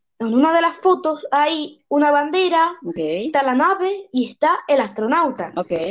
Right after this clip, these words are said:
Speaker 1: Pero el error que hubo es que, eh,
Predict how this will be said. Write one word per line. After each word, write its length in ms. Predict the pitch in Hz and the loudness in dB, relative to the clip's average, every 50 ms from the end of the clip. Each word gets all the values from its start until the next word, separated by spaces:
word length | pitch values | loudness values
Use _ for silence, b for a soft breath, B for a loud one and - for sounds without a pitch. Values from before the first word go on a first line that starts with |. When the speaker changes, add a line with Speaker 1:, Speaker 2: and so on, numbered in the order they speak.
| 233 320 - | -6 -6 0
Speaker 1:
Pero 260 | - 440 466 440 427 | 2 4 6 6 6
el 80 | 427 370 | 6 6
error 280 | 392 381 392 392 392 392 | 4 4 2 2 2 2
que 100 | 392 392 | 4 6
hubo 480 | 392 381 370 320 330 330 339 - - _ _ | 6 6 6 6 4 2 2 0 -2 _ _
es 380 | - 311 311 294 - - - - | 0 2 2 2 2 0 -2 0
que, 380 | - 214 185 180 - - - _ _ _ _ - | 2 2 2 2 0 -6 -14 _ _ _ _ 0
eh, 800 | - 247 240 240 233 226 220 214 208 208 208 202 202 202 - | 2 2 4 4 4 4 6 6 6 6 6 6 4 2 -2